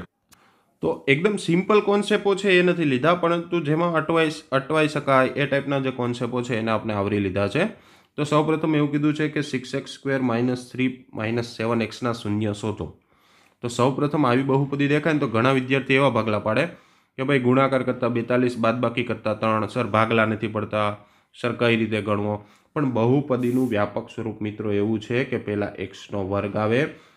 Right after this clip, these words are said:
પછી એક્સ આવે અને પછી અચળ પદ આવે. ઓકે,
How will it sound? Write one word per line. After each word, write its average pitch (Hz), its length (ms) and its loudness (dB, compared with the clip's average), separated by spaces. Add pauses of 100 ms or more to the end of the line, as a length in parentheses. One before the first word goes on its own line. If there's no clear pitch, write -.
(340)
પછી 110 360 0
એક્સ 120 260 0
આવે 120 300 2
અને 110 360 -2
પછી 123 340 0
અચળ 104 320 0
પદ 87 200 -6
આવે. 87 260 -2
ઓકે, 135 260 0